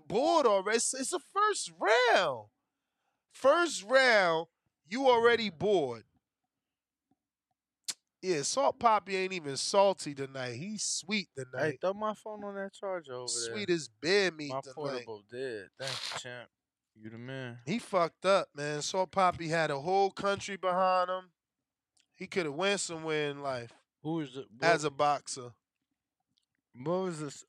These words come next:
Speaker 2: uh, country?
Speaker 1: Huh?
Speaker 2: What country was behind
Speaker 1: Bruh,
Speaker 2: him?
Speaker 1: is you serious? Is this a game?
Speaker 2: Yeah, I'm serious. No game.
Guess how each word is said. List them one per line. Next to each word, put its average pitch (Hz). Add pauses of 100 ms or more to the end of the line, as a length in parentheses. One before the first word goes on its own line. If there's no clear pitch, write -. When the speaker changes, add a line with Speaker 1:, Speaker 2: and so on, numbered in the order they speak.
Speaker 2:
uh, 135
country? 175 (2500)
Speaker 1:
Huh? 415 (300)
Speaker 2:
What 135
country 156
was 143
behind 135
Speaker 1:
Bruh, 170
Speaker 2:
him? 147
Speaker 1:
is 160
you 196
serious? 302
Is 196
this 214
a -
game? 320 (200)
Speaker 2:
Yeah, 220 (460)
I'm 139
serious. 185 (880)
No 160
game. 147